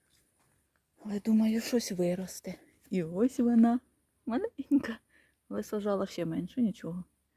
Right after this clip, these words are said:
Щось з неї буде. Так. Ну, оце. Оце вже будемо з ліліями прощатися.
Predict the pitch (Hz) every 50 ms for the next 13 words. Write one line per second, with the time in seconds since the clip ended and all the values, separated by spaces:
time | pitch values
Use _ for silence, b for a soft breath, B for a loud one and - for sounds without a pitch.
0 | _ _ _ - - 175 160 170 180 175 165 170 170 165 160 175 160 165 - -
1 | - _ _ _ _ _ _ _ _ _ _ _ _ _ _ _ _ _ _ _
2 | _ _ _ _ _ _ _ _ _ _ _ _ _ _ _ _ _ _ _ _
3 | _ b b b b b b b b b b _ - - - - - - _ -
4 | - - - - - - - _ - _ _ _ _ _ b b b b b b
5 | b b b b b b b b b _ - 180 180 196 233 247 247 226 - -
6 | - - 208 202 208 202 b b b b b b b b b b b b b _
7 | - - - - - - - - - - - - - _ _ _ _ - - -
8 | - - 208 - - - - 302 302 311 302 285 269 254 240 254 240 214 196 220
9 | 208 226 220 214 214 208 214 214 196 175 175 196 196 208 214 202 202 - - -
10 | 202 202 202 _ - 220 214 - - - - 208 208 208 - - - - - -
11 | -